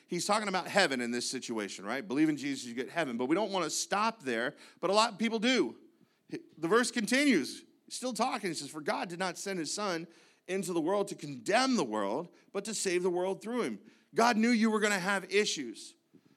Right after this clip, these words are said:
And he's not up there in heaven wagging his finger at you going, "How dare you? I cannot believe you're thinking that way.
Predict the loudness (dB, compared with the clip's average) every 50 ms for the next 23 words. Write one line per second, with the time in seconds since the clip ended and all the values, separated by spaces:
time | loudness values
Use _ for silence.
0 | _ _ _ _ -20 _ -8 -4 -2 -2 0 2 4 4 6 4 2 4 4 4
1 | 4 4 4 4 4 4 4 4 0 0 0 0 0 0 0 0 -4 -4 -4 -4
2 | -4 -4 -2 0 2 2 2 2 0 -2 -4 -6 -4 -2 -2 -2 -4 -4 -6 -6
3 | -8 -8 -8 -4 -2 0 0 0 -2 -2 -6 -8 -10 -10 -10 -12 -10 -10 -10 -10
4 | -10 -12 -10 -6 -4 -4 -4 -2 -4 -8 -8 -6 -6 -8 -8 -8 -10 -10 -8 -8
5 | -8 -6 -8 -8 -8 -8 -12